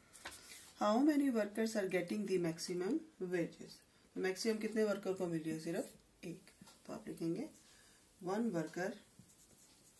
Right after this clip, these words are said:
getting the maximum wages।" So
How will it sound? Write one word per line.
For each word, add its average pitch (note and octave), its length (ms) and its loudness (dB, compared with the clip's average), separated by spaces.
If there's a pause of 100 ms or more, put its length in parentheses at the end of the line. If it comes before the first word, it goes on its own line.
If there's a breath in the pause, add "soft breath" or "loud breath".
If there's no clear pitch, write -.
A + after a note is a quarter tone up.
(2000)
getting F#3+ 340 0
the F#3+ 160 0 (3500)
maximum F3 520 -2 (380)
wages।" - 560 -6 (4000 loud breath)
So G#3 320 0